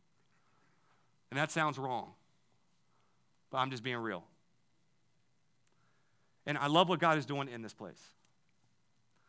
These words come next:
I love what God has started here. We're only two years old, y'all.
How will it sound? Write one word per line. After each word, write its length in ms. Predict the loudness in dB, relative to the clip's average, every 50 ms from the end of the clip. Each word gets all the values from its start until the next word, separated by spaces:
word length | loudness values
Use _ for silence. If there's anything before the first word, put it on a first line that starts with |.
| _ -8 _
I 40 | 2
love 160 | 2 2 2
what 120 | 2 2
God 180 | 4 4 4 4
has 320 | 4 2 2 2 0 -2
started 240 | -4 -2 -2 -2 -2
here. 80 | -2 -2
We're 100 | 0 0
only 120 | 0 0
two 180 | 0 -2 -2 -2
years 220 | 0 0 -2 -2
old, 180 | -2 -4 -4 -4
y'all. 200 | -6 -6 -8